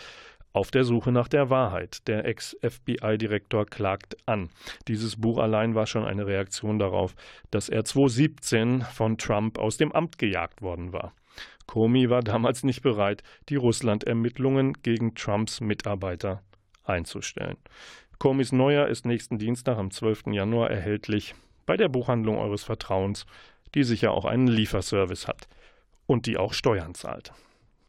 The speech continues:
So viel zu meiner Amazon-Kritik. Dreizehn Tage später, am fünfundzwanzigsten Januar, erscheint dann die Biografie der dann vermutlich amtierenden U-S-Vizepräsidentin.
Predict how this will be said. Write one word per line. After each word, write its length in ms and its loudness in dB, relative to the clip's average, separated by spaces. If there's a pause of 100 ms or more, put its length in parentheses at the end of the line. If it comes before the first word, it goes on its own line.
(1040)
So 140 0
viel 220 -2
zu 120 0
meiner 300 6
Amazon-Kritik. 800 0
Dreizehn 400 0
Tage 240 0
später, 480 0
am 220 0
fünfundzwanzigsten 880 0
Januar, 500 4 (800)
erscheint 580 0
dann 540 0
die 260 -2
Biografie 1040 0 (560)
der 140 4
dann 340 -2
vermutlich 640 0
amtierenden 720 2 (240)
U-S-Vizepräsidentin. 1600 0